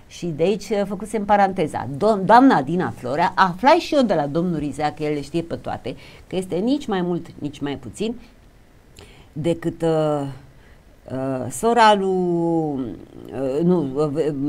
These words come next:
Rubedenie, vara lui Gabriel Florea de la sectorul cinci, mare iubitor, cum bine știi, de, uh, Dragnea.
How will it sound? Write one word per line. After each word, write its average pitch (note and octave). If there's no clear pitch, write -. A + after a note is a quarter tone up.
Rubedenie, D3+
vara G3+
lui F3+
Gabriel F3+
Florea F#3
de E3
la E3+
sectorul C#3+
cinci, -
mare A3+
iubitor, E3+
cum C3+
bine E3+
știi, F#3+
de, C3
uh, C3
Dragnea. A#2+